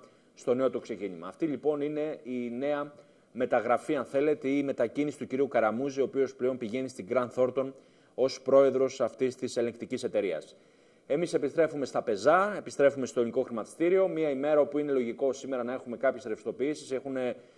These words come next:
προηγηθεί τρεις ανωδικές συνεδριάσεις και είναι η ώρα να συνδεθούμε τηλεφωνικά. Και ευχαριστώ θερμά, καταρχάς, για την αναμονή, το Διευθύνοντα Σύμβουλο της ομώνυμης χρηματιστηριακής εταιρείας Χρυσοχοίδη, τον κύριο Νίκο Χρυσοχοίδη. Καλημέρα, κύριε Χρυσοχοίδη.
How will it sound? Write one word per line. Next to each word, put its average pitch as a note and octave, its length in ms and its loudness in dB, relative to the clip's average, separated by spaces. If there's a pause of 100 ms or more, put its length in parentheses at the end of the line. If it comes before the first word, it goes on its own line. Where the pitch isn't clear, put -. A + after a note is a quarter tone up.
(200)
προηγηθεί B2 380 4
τρεις C#3+ 280 0
ανωδικές A#2+ 420 2
συνεδριάσεις B2+ 640 0
και D3+ 100 -2
είναι C#3+ 120 0
η C3 60 2
ώρα D3+ 480 4
να A#2+ 120 -6
συνδεθούμε B2 400 -4
τηλεφωνικά. A#2 640 0 (420)
Και C3 100 0
ευχαριστώ B2 380 4
θερμά, C#3 320 2
καταρχάς, B2 420 2
για B2 100 0
την A2+ 120 -2
αναμονή, A2 520 -2 (400)
το B2+ 100 4
Διευθύνοντα C3 420 4
Σύμβουλο D#3 480 0
της C#3 220 -10
ομώνυμης B2+ 600 0
χρηματιστηριακής A#2 640 -4
εταιρείας B2+ 320 0
Χρυσοχοίδη, B2+ 560 0
τον B2+ 120 -2
κύριο C3+ 160 2
Νίκο C3+ 180 -4
Χρυσοχοίδη. D#3+ 640 2 (440)
Καλημέρα, D3+ 360 10
κύριε F3+ 140 8
Χρυσοχοίδη. C#3+ 640 4